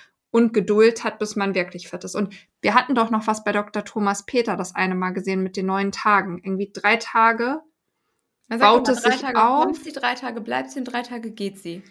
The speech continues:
Speaker 1: Ja, und diese letzten drei Tage, also länger sollte dieses Schleimen dann auch nicht sein. Ich bin da ein bisschen drüber gewesen. Irgendwas sagte er nämlich, wenn du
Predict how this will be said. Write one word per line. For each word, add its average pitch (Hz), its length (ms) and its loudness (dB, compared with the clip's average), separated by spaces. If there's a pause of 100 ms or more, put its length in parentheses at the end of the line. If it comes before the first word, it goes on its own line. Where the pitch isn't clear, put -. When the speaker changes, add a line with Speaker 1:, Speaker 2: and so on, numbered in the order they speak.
(520)
Speaker 1:
Ja, 208 200 8
und 202 120 2
diese 220 180 6
letzten 233 340 2
drei 240 220 2
Tage, 233 400 4
also 208 200 -2
länger 220 320 2
sollte 214 300 -2
dieses 202 340 -4
Schleimen 208 520 4
dann 175 200 0
auch - 200 -6
nicht 180 200 -4
sein. 190 340 4
Ich - 180 -8
bin 220 120 2
da 208 80 4
ein 202 80 4
bisschen 214 300 0
drüber 233 260 0
gewesen. 233 400 0
Irgendwas 220 360 -2
sagte 214 260 -2
er - 100 -2
nämlich, 208 340 -4
wenn 196 180 0
du 208 300 -2